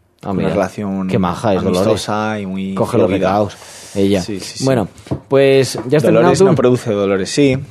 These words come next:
Speaker 1: Yo te
Speaker 2: Con un
Speaker 1: voy,
Speaker 2: chiste
Speaker 1: pues
Speaker 2: muy
Speaker 1: yo voy a
Speaker 2: malo.
Speaker 1: terminar con otro, otro remake, que es en este caso La historia interminable.
Speaker 2: La hist-,
Speaker 1: Y,
Speaker 2: oh, otro.
Speaker 1: y, ah, pues,
Speaker 2: Pero
Speaker 1: ¿sabes?
Speaker 2: si ya hay, hay tres o cuatro ya, ¿no?
Speaker 1: Pues, <laughs> yo, yo
Speaker 2: ¿Sabes
Speaker 1: ya
Speaker 2: lo que
Speaker 1: sabes
Speaker 2: pasa? Que es que no son remakes cada una, sino que son continuaciones. La primera sería la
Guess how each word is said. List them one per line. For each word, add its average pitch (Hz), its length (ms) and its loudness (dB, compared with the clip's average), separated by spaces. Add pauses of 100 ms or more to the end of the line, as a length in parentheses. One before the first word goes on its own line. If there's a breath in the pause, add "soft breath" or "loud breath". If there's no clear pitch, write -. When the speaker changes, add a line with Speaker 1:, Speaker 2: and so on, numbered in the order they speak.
(140)
Speaker 1:
Yo 156 220 2
te 175 100 0
Speaker 2:
Con 180 140 4
un 180 40 6
Speaker 1:
voy, 175 260 6
Speaker 2:
chiste 160 220 4
Speaker 1:
pues 143 100 2
Speaker 2:
muy 147 60 2
Speaker 1:
yo 160 80 4
voy 185 80 2
a 190 40 6
Speaker 2:
malo. 175 60 2
Speaker 1:
terminar 180 400 2
con 165 200 4
otro, 147 920 4
otro 127 300 0
remake, 156 340 4 (540 loud breath)
que 151 240 4
es 156 160 2
en 165 100 2
este 165 180 0
caso 170 240 2
La 170 60 4
historia 156 260 2
interminable. 98 560 -2 (1000 soft breath)
Speaker 2:
La 120 120 0
hist-, 117 80 0
Speaker 1:
Y, 147 160 4
Speaker 2:
oh, - 380 -12
otro. 139 180 2
Speaker 1:
y, 143 140 4 (180)
ah, 127 240 2
pues, 135 220 2
Speaker 2:
Pero 131 100 4
Speaker 1:
¿sabes? 139 160 4
Speaker 2:
si 113 140 2
ya 107 100 2
hay, 120 120 4
hay 113 120 4
tres 107 180 0
o 127 60 -2
cuatro 127 340 2
ya, 135 220 4
¿no? 247 360 0
Speaker 1:
Pues, 131 380 2
<laughs> - 0 -
yo, 151 720 2
yo 180 160 6
Speaker 2:
¿Sabes 165 220 4
Speaker 1:
ya 196 60 4
Speaker 2:
lo 196 60 6
que - 20 4
Speaker 1:
sabes 196 100 2
Speaker 2:
pasa? 180 300 2
Que 135 80 2
es 135 80 -4
que 185 100 0
no 165 100 4
son 180 220 0
remakes 151 340 4
cada 123 220 2
una, 139 180 2
sino 104 200 0
que 92 80 0
son 123 140 0
continuaciones. 147 680 2
La 131 140 2
primera 139 360 2
sería 143 360 2
la 113 240 0